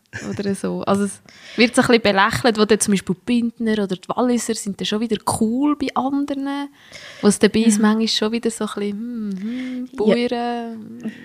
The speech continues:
Speaker 2: Was ich ganz krass erlebt habe als Teenager, ich bin mit, ich bin zu Luzern in die Schule. Also, ähm, vier, drei Jahre und dann noch ein Jahr zu Zug.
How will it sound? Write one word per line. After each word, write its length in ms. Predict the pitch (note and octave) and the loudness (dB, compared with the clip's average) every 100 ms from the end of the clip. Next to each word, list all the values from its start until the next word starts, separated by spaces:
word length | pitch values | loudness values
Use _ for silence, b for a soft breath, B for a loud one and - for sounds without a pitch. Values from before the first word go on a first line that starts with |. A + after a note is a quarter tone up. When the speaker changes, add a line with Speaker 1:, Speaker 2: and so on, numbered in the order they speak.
| - | -4
Speaker 2:
Was 180 | G#3 G3+ | 0 0
ich 100 | G3+ | 2
ganz 260 | G3+ G#3+ C#4 | 2 2 2
krass 320 | - E4 E4 | 4 4 6
erlebt 160 | D#4+ D4 D4 | 4 4 2
habe 80 | - | 0
als 120 | C#4 - | -2 -2
Teenager, 540 | C#4 C4 F3 - F#3+ | -4 0 -2 -2 -6
ich 140 | - - | -6 -6
bin 140 | G3+ G3 | -2 0
mit, 120 | G3 _ _ _ | -2 _ _ _
ich 160 | G3+ - | -10 -6
bin 80 | G3+ | -4
zu 140 | - | -4
Luzern 340 | F#3+ F3 D#3 A3 | -4 -4 -2 -2
in 80 | - | -2
die 40 | |
Schule. 260 | C#4 C#4 G4+ B B B B B B B B B B | 0 2 0 B B B B B B B B B B
Also, 360 | F#3+ F#3+ G3 F#3+ | -4 0 2 2
ähm, 480 | F#3 F#3+ F#3+ F#3+ - _ _ - - B B _ _ _ - - | 2 2 0 -2 -4 _ _ -12 -12 B B _ _ _ -20 -20
vier, 560 | - - A3 G#3 G#3+ - G#3+ - | -16 -4 2 4 2 -2 -8 -2
drei 120 | G3 | 0
Jahre 380 | G#3 A3 B3+ - _ - | 2 2 2 -2 _ -14
und 120 | G#3+ | -8
dann 100 | G#3+ | -4
noch 60 | G#3 | -4
ein 40 | G#3 | -4
Jahr 140 | G#3+ G#3 - | -8 -8 -12
zu 120 | - | -10
Zug. 340 | - A#3 B3 | -4 -4 -4